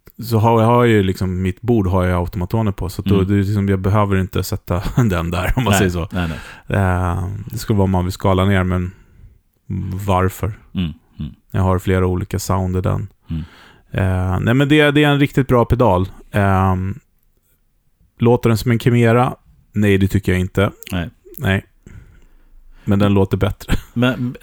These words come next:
Speaker 2: helt, man kan säga så här, vill man ha en riktigt schysst overdrive-pedal med lite tweed-vib och Benson sound,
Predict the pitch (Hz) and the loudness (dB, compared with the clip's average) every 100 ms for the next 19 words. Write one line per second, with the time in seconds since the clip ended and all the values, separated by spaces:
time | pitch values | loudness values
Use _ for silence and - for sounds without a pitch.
0 | 160 165 165 135 120 131 120 104 117 131 | -2 0 0 0 0 0 0 0 2 2
1 | 127 117 110 107 120 - 104 - - - | 2 2 2 0 -2 -4 -6 -8 -16 -14
2 | - 101 98 - 107 95 95 87 98 92 | -8 -6 -4 -4 -6 -4 -4 -4 -4 -2
3 | 104 110 107 101 95 - - 117 95 85 | -2 -2 -2 -2 -4 -6 -6 -4 -4 -4
4 | 95 101 95 95 92 - 92 90 85 101 | -4 -4 -2 -4 -4 -6 -4 -2 -4 -6
5 | 87 - 85 85 87 | -6 -6 -4 -4 -6